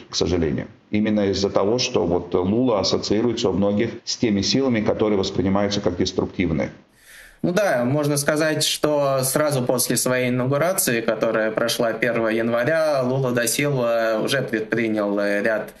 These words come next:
Speaker 2: таких шагов, которые ассоциируются всегда с левыми силами. В частности, он отменил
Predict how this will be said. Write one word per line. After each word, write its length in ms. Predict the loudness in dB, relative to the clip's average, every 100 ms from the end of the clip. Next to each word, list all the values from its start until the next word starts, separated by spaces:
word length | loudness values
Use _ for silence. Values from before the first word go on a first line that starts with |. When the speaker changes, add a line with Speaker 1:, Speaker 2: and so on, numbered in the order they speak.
| -20 -6
Speaker 2:
таких 320 | -4 -2 0
шагов, 480 | 0 0 0 0 -2
которые 920 | -2 0 0 0 0 0 0 0 0
ассоциируются 1400 | 0 -2 0 0 0 0 0 -2 0 0 0 0 0 -2
всегда 320 | -2 -2 0
с 220 | -2 -4 -2
левыми 360 | -2 0 0
силами. 560 | 0 0 0 0 -2 -6
В 40 | -2
частности, 640 | -2 0 -2 -2 -2 0
он 200 | 0 0
отменил 580 | -2 -2 0 0 -2